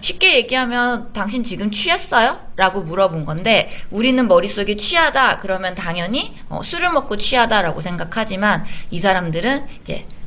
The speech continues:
뭔가 취했다 그럼 당연히 약물도 포함을 해서 생각을 하는 거죠. 그래서 이게 뭐 좋은 거고 나쁜 거고, 뭐 불법이고 합법이고를 떠나서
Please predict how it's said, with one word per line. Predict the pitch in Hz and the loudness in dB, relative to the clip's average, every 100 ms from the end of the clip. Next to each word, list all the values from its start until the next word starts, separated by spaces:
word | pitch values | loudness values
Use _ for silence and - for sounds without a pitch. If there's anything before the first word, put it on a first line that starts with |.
| - | -6
뭔가 | 185 175 | -4 -2
취했다 | 165 - 311 311 240 180 | 0 2 2 2 2 2
그럼 | 170 160 | 0 -4
당연히 | 160 175 170 185 208 | -4 -4 -4 -2 -2
약물도 | 165 175 202 185 190 | -2 0 -2 -2 -4
포함을 | 190 269 220 208 | 0 2 2 2
해서 | 233 196 | 0 0
생각을 | 214 220 185 165 | 0 0 0 0
하는 | 196 240 233 | 2 2 2
거죠. | - - - - - - - | 0 -2 -4 -6 -8 -10 -8
그래서 | - 240 247 226 247 202 - - - | -2 0 2 4 4 4 2 -6 -6
이게 | 214 233 240 | 0 4 2
뭐 | 185 190 202 170 - - - - | 2 0 2 0 -2 -10 -12 -2
좋은 | 247 294 294 | 0 0 0
거고 | 285 208 | 2 2
나쁜 | 160 180 226 | 0 0 -2
거고, | 208 180 165 175 185 165 | -2 -2 -4 -2 0 0
뭐 | 151 143 | -2 -2
불법이고 | 226 233 269 262 233 190 196 202 196 190 | -2 4 4 4 0 -2 0 0 2 0
합법이고를 | 247 247 247 226 208 190 185 | 0 2 2 2 0 0 2
떠나서 | 247 277 262 202 202 196 | 2 2 0 2 4 4